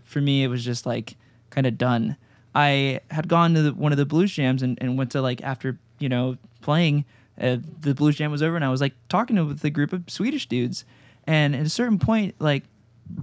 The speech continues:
dude just, like, turns his back to me and then they all switch back to Swedish. And I'm like, "Gosh damn." And Swedish people, like,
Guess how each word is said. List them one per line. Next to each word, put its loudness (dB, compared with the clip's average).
dude 2
just, 0
like, -2
turns 0
his -4
back 0
to -10
me -2
and 0
then -2
they -4
all -4
switch -8
back -6
to -14
Swedish. -8
And -8
I'm -4
like, -6
"Gosh -2
damn." -2
And 4
Swedish -2
people, 0
like, -4